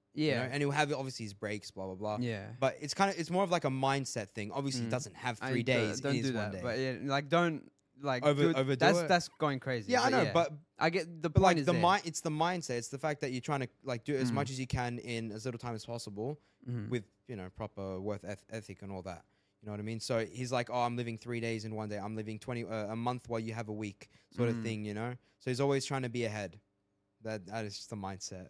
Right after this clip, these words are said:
Speaker 1: you know what I mean? <laughs> Why are you looking at me like that,
Speaker 2: <laughs> I'm
Speaker 1: bro?
Speaker 2: not. I'm trying to think of the next thing to say.
Speaker 1: <laughs> What, you wanna talk about?
Speaker 2: We could end it there. Oh, voice crack. We're at forty minutes. All right,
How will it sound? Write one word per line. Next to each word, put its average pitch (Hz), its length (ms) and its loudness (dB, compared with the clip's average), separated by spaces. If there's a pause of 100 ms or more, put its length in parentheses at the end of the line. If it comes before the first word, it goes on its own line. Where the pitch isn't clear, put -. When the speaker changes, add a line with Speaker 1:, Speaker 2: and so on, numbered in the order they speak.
(100)
Speaker 1:
you 104 60 -20
know 104 100 -20
what 98 60 -12
I 101 40 -8
mean? 123 160 -6 (260)
<laughs> 139 360 -6
Why 160 100 0
are - 40 4
you 190 40 2
looking 208 220 4
at 190 40 0
me 180 80 0
like 160 200 0
that, 160 100 -6
Speaker 2:
<laughs> - 20 -6
I'm 175 100 -2
Speaker 1:
bro? 202 100 4
Speaker 2:
not. 185 220 6 (400)
I'm 180 120 6
trying 226 180 8
to 226 60 4
think 226 120 6
of 214 80 6
the 190 60 2
next 196 180 6
thing 202 160 -2
to 160 100 -4
say. 156 420 4 (160)
Speaker 1:
<laughs> 165 180 0
What, 131 260 4
you 117 80 -2
wanna 117 100 -2
talk 117 220 -6
about? 104 380 -4 (2750)
Speaker 2:
We 139 60 2
could 156 180 4
end 117 180 2
it 101 80 -4
there. 131 300 -6 (420)
Oh, 110 180 -2
voice 107 280 -2
crack. - 260 -8 (640)
We're 143 120 4
at 160 140 6
forty 156 240 6
minutes. 120 460 -2
All 135 100 2
right, 117 180 4